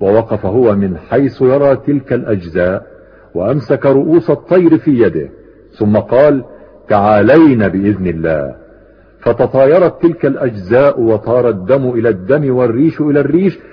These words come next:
حتى التأمت مثل ما كانت أولا، وبقيت بلا رؤوس.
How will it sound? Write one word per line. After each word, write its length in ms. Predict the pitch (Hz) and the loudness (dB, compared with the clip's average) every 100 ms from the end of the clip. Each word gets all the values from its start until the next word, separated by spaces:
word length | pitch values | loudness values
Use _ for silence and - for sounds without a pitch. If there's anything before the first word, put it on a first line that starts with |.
| - | -8
حتى 360 | - 156 - 127 | -4 -4 -2 -2
التأمت 640 | 117 104 139 139 123 113 - | -2 -2 -4 -2 -4 -6 -4
مثل 320 | 123 - 107 | -6 -4 -4
ما 220 | 101 98 | -2 -2
كانت 400 | 87 113 113 98 | -4 -2 -2 -4
أولا، 600 | - 90 92 104 95 87 80 - - - | -4 -2 0 0 0 -4 -8 -16 -20 -10
وبقيت 600 | 101 101 123 110 107 98 | -4 0 0 0 -2 -2
بلا 380 | 82 113 175 147 | 0 2 4 2
رؤوس. 720 | 131 170 156 95 73 - - | 2 0 0 -2 -8 -16 -20